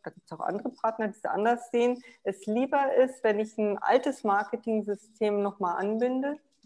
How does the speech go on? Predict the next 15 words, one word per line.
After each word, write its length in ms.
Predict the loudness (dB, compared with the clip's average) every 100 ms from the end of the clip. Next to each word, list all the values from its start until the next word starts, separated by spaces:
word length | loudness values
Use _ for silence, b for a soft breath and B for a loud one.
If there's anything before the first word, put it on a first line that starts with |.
| _ _ _ _ _ _
und 160 | -4 2
sag, 220 | 2 2
okay, 420 | -4 0 2 4
ihr 140 | 4
wollt 220 | 6 6 6
jetzt 280 | 0 -2
sozusagen 460 | -4 -4 0 2 4
den 140 | 2
Vertrieb 360 | -2 -4 -2 2
optimieren, 920 | 2 0 -4 -2 0 2 0 0 2
was 180 | 2 2
habt 180 | 4 6
ihr 100 | 8
denn 260 | 8 4
da? 360 | 4 4 4